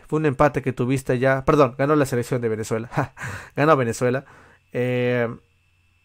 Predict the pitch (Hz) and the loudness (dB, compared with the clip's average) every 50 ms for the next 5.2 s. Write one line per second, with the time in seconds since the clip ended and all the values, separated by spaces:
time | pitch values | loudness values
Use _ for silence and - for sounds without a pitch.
0 | _ _ _ - - - _ _ _ _ _ _ _ _ _ _ _ _ _ _ | _ _ _ -20 -20 -20 _ _ _ _ _ _ _ _ _ _ _ _ _ _
1 | _ _ _ - 165 156 143 135 139 131 139 127 123 120 120 - - 131 123 117 | _ _ _ 0 2 4 4 4 2 2 2 2 2 0 0 2 2 2 2 2
2 | - 110 - 113 104 101 101 107 101 101 101 101 98 - _ _ - 127 120 120 | 0 -4 -6 -8 -8 -6 -6 -6 -6 -6 -8 -12 -14 -18 _ _ -8 -6 -6 -6
3 | 117 - - 127 127 127 127 123 123 120 123 - - _ - - 120 120 117 117 | -6 -6 -4 -2 -2 -2 -2 -2 -2 -4 -6 -8 -16 _ -8 -8 -6 -4 -6 -6
4 | 117 - 123 120 123 127 131 131 127 131 - - - _ _ _ _ _ - - | -6 -6 -6 -4 -2 0 0 0 -2 -4 -8 -16 -20 _ _ _ _ _ -12 -10
5 | - 113 - | -10 -10 -10